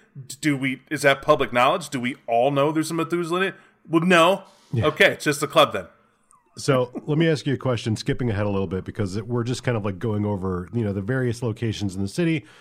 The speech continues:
Speaker 2: which some are new. Most of them are, are updated and, uh, but let me ask you your question. Ask you your question. Let me ask you a question.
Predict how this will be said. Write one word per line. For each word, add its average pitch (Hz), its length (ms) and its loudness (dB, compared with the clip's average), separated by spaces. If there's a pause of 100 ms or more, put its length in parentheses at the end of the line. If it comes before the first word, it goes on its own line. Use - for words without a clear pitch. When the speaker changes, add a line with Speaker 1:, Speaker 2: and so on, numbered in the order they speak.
(180)
Speaker 2:
which 131 180 -4
some 139 200 -2
are 135 80 0
new. 120 260 -2 (380)
Most 120 300 -2
of 127 40 -6
them 123 220 0
are, 107 280 -4 (140)
are 110 320 -4 (420)
updated 139 580 -2
and, 117 300 -4
uh, 135 140 -6
but 127 360 -2
let 170 200 0
me 190 120 2
ask 175 200 0
you 165 60 2
your 143 140 0
question. 131 580 -2 (680)
Ask 98 220 -10
you 90 60 -8
your 92 120 -10
question. 87 240 -8
Let 147 80 0
me 175 80 2
ask 151 200 -2
you 127 280 0
a 113 60 -12
question. 117 460 -2